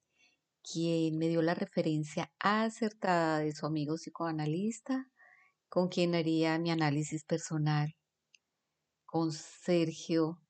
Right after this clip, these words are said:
gran artista plástico, con quien tuve la oportunidad de tener una charla interminable, donde me mostró con toda su generosidad, su alma,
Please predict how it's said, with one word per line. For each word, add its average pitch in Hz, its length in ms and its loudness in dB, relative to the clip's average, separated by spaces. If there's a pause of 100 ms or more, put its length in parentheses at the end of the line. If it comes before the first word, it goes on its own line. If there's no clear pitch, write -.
(560)
gran 160 560 2
artista 156 540 -4
plástico, 156 640 -2
con 151 180 -8
quien 151 220 -10
tuve 151 160 -2
la 147 80 -2
oportunidad 151 600 -2
de 143 140 0
tener 147 380 -2
una 147 200 -2
charla 156 340 -4
interminable, 151 1080 0 (680)
donde 147 640 0 (120)
me 151 180 2
mostró 214 840 0
con 156 520 -4 (120)
toda 165 680 4
su 156 180 -6
generosidad, 147 920 0 (280)
su 156 380 -2
alma, 143 640 2